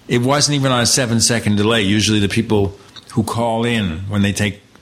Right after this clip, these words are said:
phone calls from the audience, they would go on a seven-second delay. But the actual show would be live, and Yona's doing this, and Jim knows what he's doing, but he can't say.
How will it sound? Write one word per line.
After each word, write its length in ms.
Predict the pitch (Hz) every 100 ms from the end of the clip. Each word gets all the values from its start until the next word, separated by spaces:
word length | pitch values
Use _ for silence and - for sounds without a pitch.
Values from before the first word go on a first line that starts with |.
| - - -
phone 300 | - 127 123
calls 400 | 113 113 107 107
from 320 | - 104 98 101
the 100 | 107
audience, 600 | 107 110 107 - - - -
they 160 | - 120
would 140 | 113
go 160 | 104 107
on 140 | 104
a 40 | 98
seven-second 760 | - 113 98 92 110 95 101 95
delay. 320 | 95 95 - - - - - - - - -
But 200 | 123 117
the 160 | 131 127
actual 480 | 131 139 - 139 123
show 320 | - 127 117
would 140 | 113
be 120 | 107 101
live, 500 | 98 82 82 92 - - - - _ _ -
and 160 | 110
Yona's 400 | 107 127 156 139
doing 340 | 147 143 120 95
this, 540 | 104 110 - - - - -
and 180 | 107
Jim 240 | 104 131 131
knows 320 | 131 175 127
what 140 | 110
he's 180 | 101 87
doing, 420 | 98 85 90 113 107 - - -
but 120 | 117
he 100 | 117
can't 380 | - 117 127 -
say. 520 | - 160 123 87